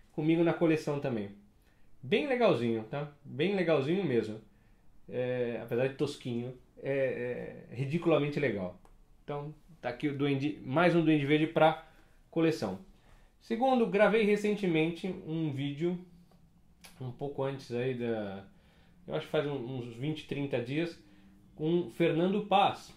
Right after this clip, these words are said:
Fernando Paz já fez algumas aparições aqui no canal, lá de Paraupebas. Já gravou música do He-Man comigo.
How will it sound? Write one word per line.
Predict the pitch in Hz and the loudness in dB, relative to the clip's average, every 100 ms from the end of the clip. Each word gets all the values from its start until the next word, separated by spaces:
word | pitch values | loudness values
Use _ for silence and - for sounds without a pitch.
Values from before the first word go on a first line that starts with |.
| - | -14
Fernando | - 147 170 | -6 -2 -2
Paz | - 180 190 | 2 2 2
já | - 139 | 0 -2
fez | 135 156 | 0 0
algumas | 151 143 147 | 0 0 0
aparições | 135 131 135 127 143 139 | 0 2 0 0 -2 -4
aqui | 131 135 | -4 -4
no | 123 | -4
canal, | 131 131 151 180 - - - | -2 0 0 -2 -10 -20 -6
lá | 117 139 | 0 0
de | |
Paraupebas. | 143 139 139 127 - 151 170 202 - - - - - - - | 2 4 6 4 4 2 2 -2 -6 -18 -20 -20 -20 -20 -14
Já | 110 156 - | -2 0 2
gravou | 151 151 120 151 160 147 120 | 2 2 4 4 4 4 2
música | 107 104 104 113 156 180 147 151 143 127 113 | -2 -6 -10 0 4 4 4 -2 0 0 0
do | 123 135 | 0 0
He-Man | 131 139 151 139 | 0 0 0 -2
comigo. | 127 151 196 180 185 180 | 0 4 4 4 2 0